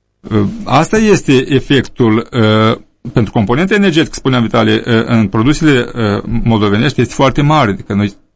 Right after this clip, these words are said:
și energie electrică scumpă avem, și gaze scumpe avem, și atunci când pui totul în prețul de cost, iese, ți iese zahăr, zahărul foarte scump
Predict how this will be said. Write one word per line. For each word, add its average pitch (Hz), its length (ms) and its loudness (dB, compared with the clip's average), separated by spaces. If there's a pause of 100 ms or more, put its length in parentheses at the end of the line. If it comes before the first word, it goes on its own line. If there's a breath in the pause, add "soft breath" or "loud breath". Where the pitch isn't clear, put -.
(100)
și - 120 -2
energie 101 280 2
electrică 127 320 -2
scumpă 123 280 -2
avem, 120 340 0 (540)
și - 160 -4
gaze 123 320 0
scumpe 123 320 -2
avem, 120 320 -2 (120)
și - 120 -6
atunci 117 240 0
când 113 140 2
pui 151 140 0
totul 127 240 0
în 110 80 2
prețul 107 280 -2
de 101 120 0
cost, - 420 -4
iese, 131 360 0
ți - 160 -6
iese 135 300 0 (340)
zahăr, 127 460 0
zahărul 113 360 0
foarte 113 240 -2
scump 104 320 -4